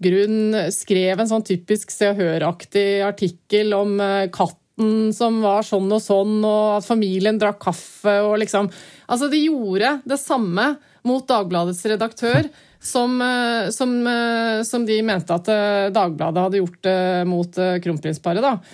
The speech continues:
Eh, for å, for å liksom la dem smake sin egen medisin litt. Og det er litt av det samme,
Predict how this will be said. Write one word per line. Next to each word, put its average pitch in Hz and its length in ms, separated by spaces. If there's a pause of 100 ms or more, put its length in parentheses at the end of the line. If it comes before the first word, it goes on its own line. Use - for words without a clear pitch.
(260)
Eh, 208 440
for 269 200
å, 262 680
for 294 160
å 302 160
liksom 208 420
la 175 120
dem 190 120
smake 185 380
sin 202 140
egen 165 340
medisin 165 380
litt. 180 280
Og 220 100
det 233 100
er 233 100
litt 214 240
av 208 80
det 240 80
samme, 208 560